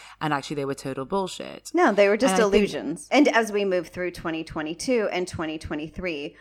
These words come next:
Speaker 2: we'll just be recognizing these illusions for what they really are more and more in order for more of the three D framework to come down. And that's the bit that can really feel a bit post-apocalyptic, because it's like,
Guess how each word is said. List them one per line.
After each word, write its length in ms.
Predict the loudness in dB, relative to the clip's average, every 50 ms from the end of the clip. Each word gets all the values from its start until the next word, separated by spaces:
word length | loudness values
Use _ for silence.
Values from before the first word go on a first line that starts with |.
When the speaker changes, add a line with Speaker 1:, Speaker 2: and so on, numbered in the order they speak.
| _ -2
Speaker 2:
we'll 160 | 2 2 2
just 200 | 2 0 -2 -4
be 120 | -6 -2
recognizing 720 | 0 0 0 0 -2 -4 -4 -2 -2 -2 -2 -4 -6 -6 -6
these 220 | -8 -10 -10 -10
illusions 640 | -10 -8 -4 -4 -4 -4 -4 -4 -6 -8 -8 -10 -12
for 160 | -10 -10 -8
what 240 | -6 -6 -6 -6 -6
they 140 | -8 -8 -8
really 380 | -8 -10 -8 -8 -8 -8 -10 -8 -6
are 540 | -4 -4 -2 -4 -4 -6 -6 -8 -10 -12 _ _ _ _ _ _ _
more 260 | -6 -4 -2 0 0
and 140 | -2 -2 -4
more 540 | -4 -4 -2 -2 -4 -4 -6 -8 -10 -10 -14 _ _ _ _ _ _ _ _ -6
in 140 | -2 0 2
order 240 | 4 4 4 2
for 300 | 0 -2 -6 -6 -4 -4
more 320 | -4 -2 -2 0 0 0 0
of 140 | -2 -4 -6
the 80 | -10 -10
three 320 | -10 -14 -14 -12 -12 -10
D 160 | -10 -10 -12
framework 640 | -12 -14 -12 -10 -10 -8 -8 -8 -8 -8 -10 -10 _
to 80 | -16 -18
come 280 | -16 -14 -12 -12 -10 -10
down. 460 | -10 -10 -10 -10 -10 -12 -12 -14 -16 -18 _ _ -20 -16 -6
And 160 | -2 2 2
that's 320 | 4 4 4 2 2 -2 -4
the 140 | -6 -8 -4
bit 240 | -2 -2 -2 -2
that 140 | -4 -6 -6
can 160 | -8 -10 -10
really 260 | -8 -8 -8 -6 -8 -8
feel 320 | -10 -10 -6 -2 -2 -2
a 60 | -2
bit 220 | -2 -4 -6 -6 -8
post-apocalyptic, 1000 | -10 -10 -10 -12 -14 -16 -12 -10 -10 -10 -10 -10 -10 -10 -10 -10 -10 -12 -10 -12
because 440 | -14 -14 -10 -6 -6 -6 -6 -8 -14 _ -20 -20 -20 _ _ -12
it's 220 | -10 -10 -6 -4
like, 160 | -4 -4 -4